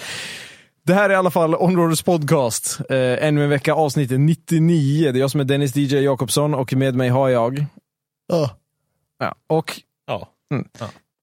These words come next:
Speaker 1: Alltid lika, eh, vad ska man säga,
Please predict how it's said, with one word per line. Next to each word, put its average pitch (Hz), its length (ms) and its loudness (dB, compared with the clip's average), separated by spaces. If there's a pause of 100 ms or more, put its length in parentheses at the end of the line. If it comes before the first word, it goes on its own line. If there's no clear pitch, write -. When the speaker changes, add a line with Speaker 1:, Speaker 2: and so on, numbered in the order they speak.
(320)
Speaker 1:
Alltid 131 300 -2
lika, 110 520 -2
eh, 53 580 -4 (1160)
vad 143 100 -4
ska - 100 -4
man 131 60 0
säga, 117 260 0